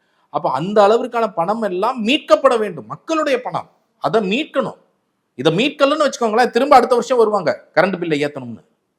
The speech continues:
அது மட்டும் இல்லைங்க, இன்னைக்கு, அஹ், இவங்கெல்லாம் இ பில இருக்கிற தொழிலாளர்கள்லாம் பயந்துட்டு இருக்கிறாங்க,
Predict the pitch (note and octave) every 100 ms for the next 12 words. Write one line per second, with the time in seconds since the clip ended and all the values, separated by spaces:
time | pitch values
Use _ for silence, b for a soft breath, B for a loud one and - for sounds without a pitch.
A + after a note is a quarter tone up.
0 | _ _ _ _ _ _ _ _ _ _
1 | _ _ _ _ - F3+ C#4+ D#4 D4+ A3+
2 | F#3 A#3+ F#3+ E3+ F3+ D#3 B2 _ _ _
3 | B2 A2+ G#2+ G2+ F#2+ F#2 F#2 F#2 F#2 _
4 | _ A#2 F3 A3 A3 C4 B3 A3 F3+ C#3+
5 | A2 G#2 G2+ G2 A#2+ G#3+ A#3 A3+ G3+ F#3+
6 | E3+ F#3 G3+ F#3+ F3+ A3+ A3+ C3 F#3+ C#4
7 | C#4 A#3 A3+ G#3+ G3+ B3+ C4+